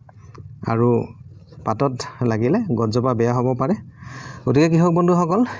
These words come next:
এয়া আছিলে, এ, গ্ৰ' বেগত ভোট জলকীয়া পুলি ৰোপণৰ পদ্ধতি আৰু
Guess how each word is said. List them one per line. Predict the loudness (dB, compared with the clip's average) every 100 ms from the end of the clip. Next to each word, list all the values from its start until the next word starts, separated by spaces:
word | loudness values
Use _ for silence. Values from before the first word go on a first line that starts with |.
| -8
এয়া | -2 2 2
আছিলে, | 2 2 4 0
এ, | -2 -10 -20 -20 -20 -8 -2 2 2 2 2
গ্ৰ' | 2 4
বেগত | 2 0 -4 -10 -18 -20 -20 -20 -20 -20 -12 -4
ভোট | -2
জলকীয়া | 0 2 2 2 2 0 -4 -16 -18 -4
পুলি | 2 4
ৰোপণৰ | 4 2 2 2 0 -4 -8 -10 -4
পদ্ধতি | 0 0 0 0 -2 -4 -4 -2 -2 -2 -4 -2
আৰু | 2 4 2